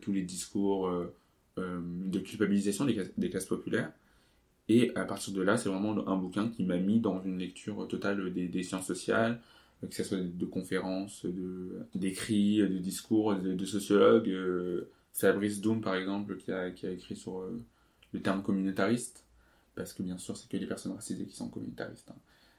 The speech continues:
Mais les quartiers comme le dixième arrondissement où j'ai fait ma scolarité,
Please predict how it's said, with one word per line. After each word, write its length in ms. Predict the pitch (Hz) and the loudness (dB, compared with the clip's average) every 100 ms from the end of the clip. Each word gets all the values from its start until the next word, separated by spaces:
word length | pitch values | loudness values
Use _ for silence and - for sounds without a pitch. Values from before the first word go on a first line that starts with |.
| - | -6
Mais 140 | 95 | -4
les 140 | 87 87 | -2 -2
quartiers 400 | 95 - - 101 | -4 -4 0 0
comme 140 | 95 | 2
le 80 | 90 | 0
dixième 320 | 90 - 95 | 0 -2 0
arrondissement 560 | 98 95 95 - 101 101 | 0 -2 -4 -2 2 2
où 140 | 98 | 0
j'ai 140 | 95 92 | -2 -4
fait 120 | 101 | -2
ma 120 | 92 | -2
scolarité, 680 | - 92 90 92 123 135 | 0 2 2 0 0 0